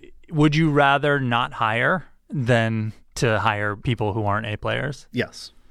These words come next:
Speaker 2: A hundred percent.
Speaker 1: Mm-hmm.
Speaker 2: And it's easier said than done, right?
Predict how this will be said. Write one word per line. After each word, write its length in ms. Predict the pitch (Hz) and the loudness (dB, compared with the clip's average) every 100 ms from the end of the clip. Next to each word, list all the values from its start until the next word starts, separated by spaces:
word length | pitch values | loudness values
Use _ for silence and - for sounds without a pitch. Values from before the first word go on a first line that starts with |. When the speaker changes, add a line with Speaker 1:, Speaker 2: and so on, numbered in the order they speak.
| - - - - | -20 -20 -18 -10
Speaker 2:
A 40 | |
hundred 240 | 90 95 92 | -6 -6 -6
percent. 380 | 92 110 - - | -8 -10 -14 -6
Speaker 1:
Mm-hmm. 260 | 110 95 92 - _ _ _ | -4 -4 -10 -16 _ _ _
Speaker 2:
And 120 | 120 113 | -4 -2
it's 160 | - | -4
easier 280 | 131 120 143 | -2 0 0
said 260 | - 110 117 | 0 -2 0
than 160 | 139 | -2
done, 240 | 113 92 - _ _ - | -2 -4 -10 _ _ -10
right? 300 | - 95 - | -4 -4 -4